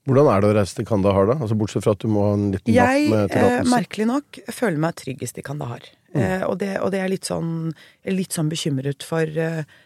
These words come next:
Speaker 2: eh, all, eh, dritten som kan komme etter dette podcastintervjuet, fordi Afghanistan blir jo på en måte presentert som det farligste stedet på jord, særlig for kvinner. Eh, det er fa-,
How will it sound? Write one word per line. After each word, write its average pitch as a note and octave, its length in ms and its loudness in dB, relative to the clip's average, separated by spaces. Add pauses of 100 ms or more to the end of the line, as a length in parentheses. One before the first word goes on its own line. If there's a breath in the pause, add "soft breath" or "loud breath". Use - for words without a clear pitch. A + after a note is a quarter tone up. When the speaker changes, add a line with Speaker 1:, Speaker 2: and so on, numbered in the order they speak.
(280 soft breath)
Speaker 2:
eh, E3 580 -6
all, D3+ 380 -4
eh, D#3 360 -2
dritten D3 400 -8
som E3 160 -6
kan D#3+ 140 -2
komme C#3 320 -2
etter C#3 160 -8
dette C#3+ 240 -6
podcastintervjuet, D3+ 880 -4
fordi D#3+ 560 -6 (280)
Afghanistan D#3 640 -6
blir C#3+ 300 -6
jo D#3+ 160 -2
på - 160 -8
en - 20 -2
måte C#3 220 -6
presentert D3 720 -6
som C#3+ 340 -4
det D3 140 -6
farligste C#3+ 480 -8
stedet C#3 280 -8
på D3+ 120 -6
jord, G#3+ 320 0 (420 loud breath)
særlig C3 360 -2
for D3 100 -10
kvinner. C3 420 -6 (360 loud breath)
Eh, G3 120 -4
det - 140 -4
er D#3+ 160 -2
fa-, G3+ 320 -4